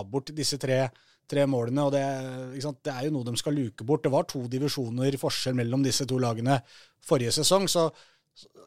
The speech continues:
der hvor han på en måte etter syttiåtte minutter var veldig fornøyd med hvordan ting så ut,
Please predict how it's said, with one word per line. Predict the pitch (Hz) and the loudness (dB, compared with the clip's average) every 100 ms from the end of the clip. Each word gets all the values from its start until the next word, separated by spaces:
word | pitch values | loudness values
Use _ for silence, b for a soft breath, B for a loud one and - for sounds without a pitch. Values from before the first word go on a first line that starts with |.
| - _ | -20 _
der | 156 147 | -4 0
hvor | 165 | 0
han | 156 | 2
på | 175 | 0
en | |
måte | 143 147 | 0 -2
etter | 175 165 160 156 | -2 -2 -2 -2
syttiåtte | 143 156 170 - 139 | -2 0 -2 -2 -2
minutter | 147 139 | -2 -2
var | 131 131 151 | 0 0 2
veldig | 156 117 123 | 0 0 -4
fornøyd | - - - 160 147 156 165 | -6 -16 0 2 2 2 0
med | 151 147 | 0 2
hvordan | 143 135 151 | 2 0 0
ting | 151 156 | -2 -2
så | 175 175 | 0 0
ut, | 202 - | -2 -10